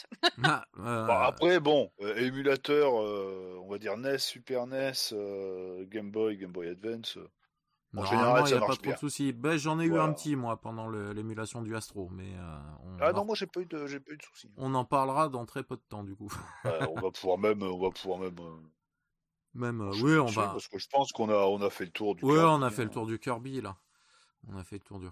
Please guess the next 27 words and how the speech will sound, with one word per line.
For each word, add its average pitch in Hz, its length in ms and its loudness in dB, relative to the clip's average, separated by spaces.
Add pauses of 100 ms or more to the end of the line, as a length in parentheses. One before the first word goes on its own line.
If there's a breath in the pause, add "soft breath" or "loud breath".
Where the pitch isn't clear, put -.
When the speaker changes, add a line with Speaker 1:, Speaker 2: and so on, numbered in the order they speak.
Speaker 2:
Kirby. 101 420 -18 (140)
On 101 60 -14
va 180 120 4
Speaker 3:
Ah, - 40 2
Speaker 2:
passer 104 200 0
Speaker 3:
euh, 110 40 -6
Speaker 2:
sur 117 200 -2
Astro. 117 220 0
Speaker 3:
ouais, 156 120 6
un... 123 120 -4 (600)
Dernier 202 260 2
petit 185 220 -8
truc, 214 280 -4
un 131 80 0
truc - 200 -8
que 139 80 -4
j'ai 123 100 0
Speaker 2:
Ah. 160 60 4
Speaker 3:
bien 156 180 -2
aimé, 185 220 -2
c'est 151 160 0
les, 117 360 2
les 120 140 -2
niveaux, 147 500 4
euh, 110 540 2
y 107 80 0
a, 98 420 -2